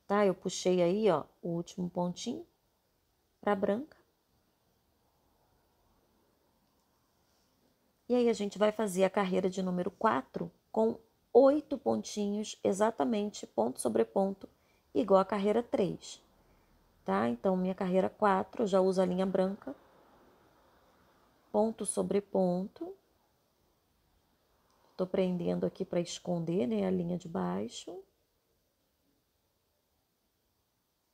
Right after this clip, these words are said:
Então, ó, linha, é, carreira quatro, ponto sobre ponto, oito pontinhos. Então, a gente tá fazendo todas as partes pequenininhas, né?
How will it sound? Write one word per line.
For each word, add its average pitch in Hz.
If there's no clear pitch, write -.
Então, 185
ó, 160
linha, 170
é, 165
carreira 185
quatro, 196
ponto 277
sobre 302
ponto, 240
oito -
pontinhos. -
Então, 190
a 196
gente 196
tá 220
fazendo 202
todas 247
as 262
partes -
pequenininhas, 196
né? 202